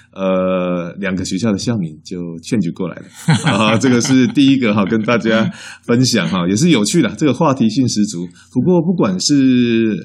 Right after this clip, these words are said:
呃，一中或二中，我想在台南也有四神中。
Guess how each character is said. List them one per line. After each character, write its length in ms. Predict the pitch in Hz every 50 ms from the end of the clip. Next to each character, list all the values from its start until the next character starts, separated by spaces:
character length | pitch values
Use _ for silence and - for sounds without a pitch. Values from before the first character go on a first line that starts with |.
| - -
呃， 480 | 95 90 85 85 87 85 85 85 - - -
一 100 | 139 127
中 160 | - 127 113
或 100 | 117 127
二 180 | 120 117 117
中， 160 | 107 107 101 98 104 104 104 92
我 40 | 98
想 240 | 101 107 95 85 82 - - - - _ -
在 340 | - 135 123 113 107 107 104 104 90 - - _ _ _ _ _ _ -
台 200 | - - - 147
南 200 | 151 107 95 95
也 80 | 113
有 80 | 110 92
四 180 | - - 123 104
神 180 | - 90 82
中。 180 | 82 - 95 90